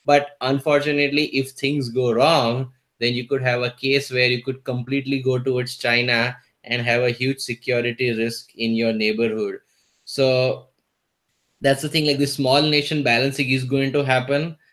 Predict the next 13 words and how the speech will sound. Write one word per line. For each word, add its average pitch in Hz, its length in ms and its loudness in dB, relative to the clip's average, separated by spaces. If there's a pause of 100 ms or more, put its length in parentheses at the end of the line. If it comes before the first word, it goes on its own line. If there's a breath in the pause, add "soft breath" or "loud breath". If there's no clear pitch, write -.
(120)
There's 127 200 -4
no 127 180 -2
way 131 140 2
to 131 160 -2
avoid 123 560 2
it. 147 220 0
We 123 100 -6
just 127 80 -4
have 135 100 -2
to 131 80 0
make 123 220 0
sure 127 240 -2
that 123 400 0